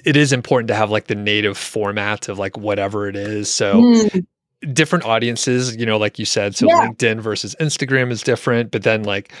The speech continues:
Speaker 1: there's the format, right? So sometimes it's
Speaker 2: Right.
Speaker 1: vertical, sometimes it's square. And, you know, if you, if you post, if you just try to, you know, rip a YouTube video, the formatting is gonna be off and you have
Speaker 2: Right.
Speaker 1: to edit it differently to make it, you know, quote, "more native"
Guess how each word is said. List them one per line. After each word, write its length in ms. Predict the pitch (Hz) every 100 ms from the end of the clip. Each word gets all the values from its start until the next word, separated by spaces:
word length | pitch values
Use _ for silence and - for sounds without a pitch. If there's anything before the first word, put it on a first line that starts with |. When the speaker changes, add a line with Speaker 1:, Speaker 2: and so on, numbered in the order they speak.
| - -
Speaker 1:
there's 200 | 131 117
the 80 | 117
format, 520 | - 196 127 98 98
right? 280 | 110 110 98
So 300 | - 110 104
sometimes 560 | - 120 110 120 107 101
it's 100 | -
Speaker 2:
Right. 60 | 135
Speaker 1:
vertical, 460 | 139 135 143 123
sometimes 440 | - 107 104 101 101
it's 120 | -
square. 680 | - - 147 139 131 131
And, 260 | 117 110 110 -
you 140 | 131
know, 100 | 120
if 120 | 110
you, 120 | 127 110 - _ -
if 160 | 143
you 80 | 131 113 -
post, 420 | 170 175 - - - -
if 100 | 131
you 60 | 131
just 160 | 143
try 180 | - 147
to, 260 | 123 113 101 -
you 80 | 123
know, 80 | 110
rip 260 | 120 127
a 20 |
YouTube 440 | 113 110 117 - 107
video, 560 | 107 107 104 104 104 - - - - - -
the 60 | 113
formatting 480 | - 170 120 104 101
is 80 | -
gonna 160 | 107
be 160 | 101 107
off 540 | 104 104 101 - - _ -
and 340 | 110 107 107
you 100 | 107
have 100 | 165 160
Speaker 2:
Right. 80 | -
Speaker 1:
to 60 |
edit 180 | 127 120
it 180 | 117 110
differently 580 | 131 123 120 104 107 107
to 160 | - 117
make 200 | 104 110
it, 220 | 98 - -
you 100 | 110
know, 180 | 98 101 -
quote, 260 | - 110
"more 240 | 98 110 104
native" 640 | 101 104 113 104 98 95